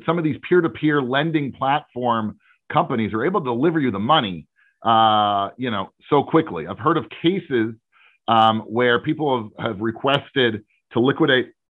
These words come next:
their loan portfolios 'cause they wanna take the money out, and the money's not all available. Now, it's not that they're running a Ponzi scheme. Everything, I think, is okay. It's kosher in terms of that. But there's, liquidity is a little bit waning, and if things are bad,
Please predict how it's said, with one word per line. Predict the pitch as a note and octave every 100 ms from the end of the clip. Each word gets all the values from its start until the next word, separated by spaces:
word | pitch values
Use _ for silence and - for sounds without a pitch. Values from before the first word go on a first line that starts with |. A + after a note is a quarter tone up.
| _ _ _ _ _ _ _ -
their | B2
loan | A#2 C3 A2+
portfolios | A2 B2+ D#3+ A#2+
'cause | -
they | G#2+
wanna | G#2+ A2+
take | A#2+
the | A2
money | G#2 G2+
out, | D3+ C#3 -
and | A#2+ A#2+ A#2+ G#2+
the |
money's | A2+ D#3+ D3
not | D#3
all | D3 D#3
available. | C#3 C#3+ D#3+ E2 - _ _ _ _ -
Now, | B2
it's | D3+
not | F3+
that | G3
they're | F3
running | B2+ C#3+ C#3+
a |
Ponzi | - - B2 A2+ G#2+
scheme. | - E2+
Everything, | G#2+ D3+ D#3+
I | B2+ A#2
think, | C#3+
is | A#2
okay. | B2 A#2+ - A#2+ G2 D2+
It's | F2+ _
kosher | - F3 E3 D3
in | A#2+
terms | B2 B2
of | G2+
that. | B2+ F#2+ - _ _ -
But | G#2+
there's, | A#2+ G2+ F#2+ A2 E2+
liquidity | A2+ A#2+ - G#3 A#3+ E3+
is | C3
a | B2
little | B2+ D#3+ D#3
bit | D3 A2
waning, | C3 F#3 C#3+
and | G#2+ G2+
if |
things | E3 D3
are | D3
bad, | G#2+ C#3+ D3+ D3 C3+